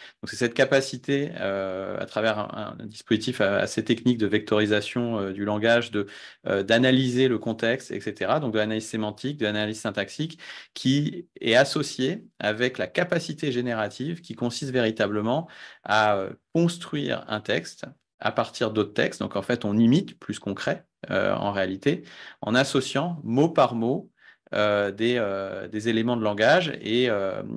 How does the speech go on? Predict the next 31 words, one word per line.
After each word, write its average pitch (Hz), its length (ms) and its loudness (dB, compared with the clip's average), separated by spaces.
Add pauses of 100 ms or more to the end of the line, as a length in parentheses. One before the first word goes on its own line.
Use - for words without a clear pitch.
(180)
et 110 80 -4
le, 110 240 -2 (120)
le 110 180 -6
prompt, 165 400 -2
donc 104 160 -8
la 95 100 2
requête, 135 560 0 (420)
étant 139 340 0
la 110 100 2
manière 135 300 2
de 113 100 -2
donner 139 260 2
le 143 80 -4
contexte 131 460 -8
qui 113 120 -10
va 104 120 2
permettre 135 440 -2
à 110 120 0
l'outil, 143 440 -4 (400)
euh, 101 280 2
d'apporter 135 460 2
la 123 120 4
réponse 110 400 -4
la 98 80 0
plus, 127 340 0
euh, 98 500 -2
la 101 160 -6
plus, 110 300 -6
la, 107 120 -2 (320)
la 98 100 -2
plus 113 240 -4